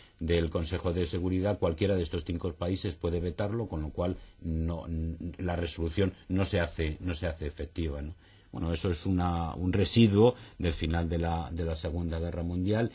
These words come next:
y eso garantiza que las grandes potencias van a aceptar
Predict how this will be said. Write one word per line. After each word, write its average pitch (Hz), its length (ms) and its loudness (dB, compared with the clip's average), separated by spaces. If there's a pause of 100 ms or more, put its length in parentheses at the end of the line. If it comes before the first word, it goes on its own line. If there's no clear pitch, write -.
(140)
y 92 100 4
eso 90 180 2
garantiza 95 640 2
que 92 100 0
las 80 180 0
grandes 87 280 0
potencias 87 540 -2
van 95 160 2
a - 20 2
aceptar 90 580 -2